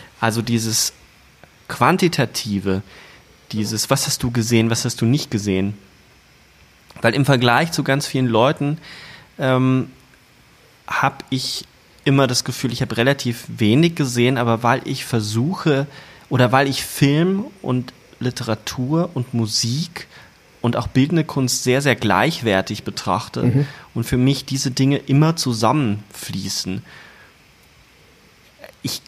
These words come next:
Speaker 1: würde mich langweilen, wenn ich nur Film konsumiere, um Film zu konsumieren. Ich habe aber das Gefühl, dass das einer der Insignien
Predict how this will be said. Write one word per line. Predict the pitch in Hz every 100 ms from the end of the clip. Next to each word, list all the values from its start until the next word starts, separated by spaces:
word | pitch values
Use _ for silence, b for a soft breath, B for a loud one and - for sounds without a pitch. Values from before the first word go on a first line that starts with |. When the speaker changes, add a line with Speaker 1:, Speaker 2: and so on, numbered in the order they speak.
| - -
Speaker 1:
würde | 190 127 156 165
mich | 123 117 - - -
langweilen, | 113 113 147 180 113 92 92 117 160 190
wenn | 143 120
ich | 127 -
nur | 127 143 180 202 233 - -
Film | - - 147 151
konsumiere, | 165 120 107 107 107 120 131
um | 131 127 120 - _ - _ _ _ -
Film | - - 131 131
zu | -
konsumieren. | - 113 104 104 113 101 87 113 - B B B B B B B B B B _ _ _ _ _ _ _ _ _ -
Ich | 123 131
habe | 135 185
aber | 156 170
das | 165
Gefühl, | 165 151 139
dass | 123 120
das | 143 -
einer | 139 139
der | 127 127 127 -
Insignien | - 131 117 123 165 175 156 151 147